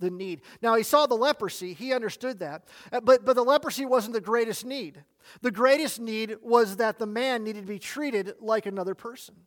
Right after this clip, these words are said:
The greatest need was the fact that the man needed to, to have his, uh, leprosy overlooked, and he needed to be treated as a man. And so Jesus saw the need.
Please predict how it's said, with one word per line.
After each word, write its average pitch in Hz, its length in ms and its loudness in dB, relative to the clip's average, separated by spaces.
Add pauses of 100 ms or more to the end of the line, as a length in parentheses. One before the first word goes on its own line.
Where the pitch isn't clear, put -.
(600)
The 247 100 0
greatest 254 480 4
need 240 320 -4
was 220 180 2
the 214 80 -8
fact 240 360 -2
that 220 180 -2 (220)
the 226 80 2
man 277 340 2
needed 247 220 -4
to, 233 200 -4 (120)
to 220 340 -6
have 254 320 2
his, 220 380 2 (260)
uh, 220 180 2
leprosy 247 720 0
overlooked, 233 1000 4 (460)
and 233 100 0
he 247 80 0
needed 247 240 -4
to 226 60 -4
be 208 140 -8
treated 196 680 -6 (840)
as 185 200 -6
a 180 60 -6
man. 190 320 -12 (1300)
And 226 100 -8
so 254 120 0
Jesus 214 460 -6
saw 214 480 0 (100)
the 196 200 -6
need. 196 420 -10